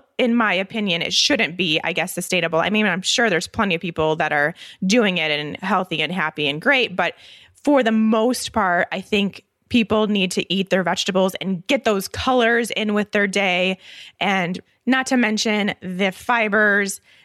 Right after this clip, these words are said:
the prebiotics that we need that come from those veggies in order to feed our gut bacteria.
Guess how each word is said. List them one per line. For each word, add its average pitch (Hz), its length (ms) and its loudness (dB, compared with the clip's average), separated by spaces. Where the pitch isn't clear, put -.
the 208 80 0
prebiotics 190 1040 0
that - 160 -2
we 190 140 -2
need 196 400 0
that - 120 -6
come 285 300 0
from 254 160 2
those 220 260 2
veggies 208 380 0
in 170 80 -2
order 170 240 0
to 175 140 -8
feed 240 280 -2
our 208 320 0
gut 190 220 -4
bacteria. 175 720 0